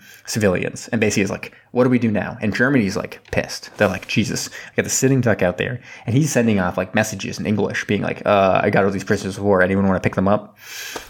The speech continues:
Um, and so he's just, they're, they're just sitting around waiting to see if the British do anything. And the British are basically like, um, "No thanks, not into a trap. Ever heard of it? It's a trap." And then, uh,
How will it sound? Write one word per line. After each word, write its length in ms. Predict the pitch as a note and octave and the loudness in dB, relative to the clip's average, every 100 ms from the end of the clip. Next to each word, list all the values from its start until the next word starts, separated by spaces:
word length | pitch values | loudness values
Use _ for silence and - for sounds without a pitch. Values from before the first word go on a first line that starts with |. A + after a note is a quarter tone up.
| - | 0
Um, 340 | A2 F#2+ F#2 - | 4 4 2 2
and 180 | G2+ F#2+ | 0 2
so 460 | A2 F#2+ F2+ F2 | 2 4 2 -2
he's 160 | - C#3 | 0 2
just, 240 | C3+ - | 2 0
they're, 220 | A2+ A#2+ B2 | 0 2 0
they're 260 | - A2+ | 0 2
just 220 | B2+ - | 2 0
sitting 180 | G#2 F#2+ | 0 0
around 260 | F2+ F2+ A#2+ | 0 -2 0
waiting 460 | G#2+ G2+ F2+ F#2 | 2 2 0 -2
to 100 | - | -6
see 220 | G#2 A#2 G2+ | -4 -2 -2
if 220 | - - | -4 -4
the 240 | G#2 F#2+ | 2 2
British 320 | F2 G2 F2 - | 4 2 0 0
do 140 | G2+ | 0
anything. 320 | - - - - - - | 0 -4 -10 -14 -6 0
And 120 | A2+ | 2
the 60 | |
British 320 | A2 A#2 B2 A#2+ | 2 2 0 0
are 40 | |
basically 320 | F#2+ - - | 0 -2 -6
like, 160 | - - - _ - | -6 -10 -20 _ 0
um, 240 | G#2+ G#2 | 2 4
"No 140 | A#2+ | 2
thanks, 440 | C3 B2 A#2+ A2+ - | 2 2 2 -2 -2
not 200 | A2 - | -2 0
into 240 | B2+ A2+ | -2 0
a 60 | E2 | -2
trap. 540 | - - G#2+ C#3 - - - | -2 -2 -2 -2 -6 -12 -4
Ever 220 | G2+ G2 | 0 2
heard 200 | F#2+ G#2+ | 2 2
of 80 | A2 | 4
it? 280 | B2+ B2+ - _ - _ - | 2 -2 -10 _ -20 _ -2
It's 160 | A#3+ | -2
a 60 | A#3+ | 0
trap." 460 | - C#3 - - - _ - - - - - | 2 2 2 -2 -20 _ -20 -16 -16 -18 -4
And 340 | C3 A#2+ A2+ A#2 | 2 4 4 2
then, 580 | A2+ A2 G#2+ G#2+ G#2+ - | 2 2 0 0 -4 -4
uh, 720 | A#2+ A2 G2+ F#2+ F#2+ F2+ | 0 2 2 2 2 2